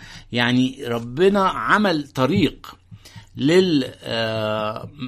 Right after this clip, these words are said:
مؤمنين الحقيقيين، زي بالظبط ما هو أوجد طريق للخلاص من الهلاك بسبب الخطية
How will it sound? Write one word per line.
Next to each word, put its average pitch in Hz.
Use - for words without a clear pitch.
مؤمنين 135
الحقيقيين، 151
زي 190
بالظبط 143
ما 147
هو 180
أوجد 160
طريق 156
للخلاص 131
من 143
الهلاك 107
بسبب 104
الخطية 117